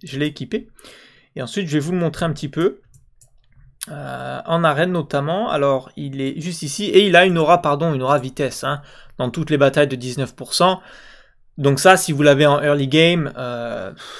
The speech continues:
vous pouvez l'utiliser de partout en leader, et en arène, avant d'avoir l'arbitre et de finir les missions, vous pouvez l'utiliser lui en leader, hein. Alors, euh, moi, le mien, je l'ai mis en sept immunités,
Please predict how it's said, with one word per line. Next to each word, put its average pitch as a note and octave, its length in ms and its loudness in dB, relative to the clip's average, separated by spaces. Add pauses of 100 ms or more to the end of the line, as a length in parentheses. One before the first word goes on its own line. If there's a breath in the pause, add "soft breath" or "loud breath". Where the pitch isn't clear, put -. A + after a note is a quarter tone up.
(120)
vous E3 120 -16
pouvez C#3 180 -4
l'utiliser C3 420 -2
de D#3 120 0
partout D#3 460 2
en C3+ 100 0
leader, C#3+ 480 4
et C#3 140 2
en C3 100 -2
arène, E3 460 4
avant C#3 260 0
d'avoir C3 320 2
l'arbitre C#3 480 -2
et - 20 -14
de - 40 -18
finir C3 240 -8
les B2+ 60 -6
missions, B2+ 360 -4 (380 loud breath)
vous C3 80 -4
pouvez C#3+ 260 2
l'utiliser C3+ 460 -2
lui D#3+ 240 -4
en C#3 100 -4
leader, C#3 380 -2
hein. G#3 160 -2 (920)
Alors, D3+ 340 4
euh, C#3 200 2
moi, F#3+ 260 4
le A3+ 80 6
mien, A3+ 180 6
je E3+ 80 0
l'ai F3+ 80 2
mis G3+ 120 2
en G3 80 2
sept G3 300 2
immunités, F#3 520 -2